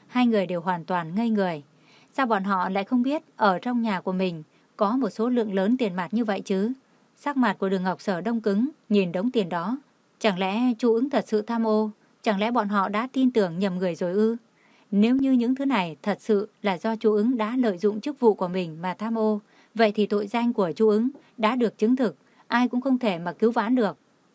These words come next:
"Đây, đây không phải tiền của nhà chúng tôi." Mẹ Ứng kịp thời phản ứng lại, chỉ vào nhóm người kiểm tra, rồi hét lên, "Nhà của chúng tôi căn bản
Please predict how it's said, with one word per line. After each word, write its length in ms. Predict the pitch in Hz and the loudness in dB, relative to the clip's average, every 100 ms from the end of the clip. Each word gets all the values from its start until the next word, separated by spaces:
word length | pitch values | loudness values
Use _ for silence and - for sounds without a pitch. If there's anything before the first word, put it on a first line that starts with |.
| - | 0
"Đây, 360 | 220 226 226 | 4 4 2
đây 160 | 240 262 | 0 0
không 160 | 277 262 | 0 2
phải 160 | 214 | 2
tiền 220 | 190 214 | 2 2
của 100 | 190 | 2
nhà 180 | 208 214 | 2 2
chúng 180 | 220 254 | 0 0
tôi." 320 | 240 233 226 - _ _ _ _ - | 2 2 0 -6 _ _ _ _ 0
Mẹ 200 | 214 202 | 0 2
Ứng 260 | 220 247 | 0 0
kịp 180 | 277 202 | 2 0
thời 220 | 202 180 | 0 -4
phản 180 | 165 175 | -2 -4
ứng 160 | 185 240 | 0 0
lại, 280 | 226 175 - _ _ | 2 -2 -6 _ _
chỉ 140 | 226 | 2
vào 300 | 190 190 175 | 4 2 0
nhóm 300 | 165 175 214 | -2 -4 0
người 180 | 254 190 | 2 0
kiểm 260 | 165 196 160 | -2 -4 -2
tra, 320 | 220 220 208 208 _ _ | 0 0 0 -6 _ _
rồi 300 | 196 208 175 | 0 2 2
hét 220 | 165 240 247 | -2 -4 0
lên, 240 | 208 196 - _ _ _ - | 0 0 -6 _ _ _ -2
"Nhà 240 | 220 208 | 2 2
của 120 | 190 | 0
chúng 200 | 202 254 | -2 0
tôi 140 | 262 247 | 0 0
căn 200 | 254 233 | 0 2
bản 280 | 196 165 | 0 0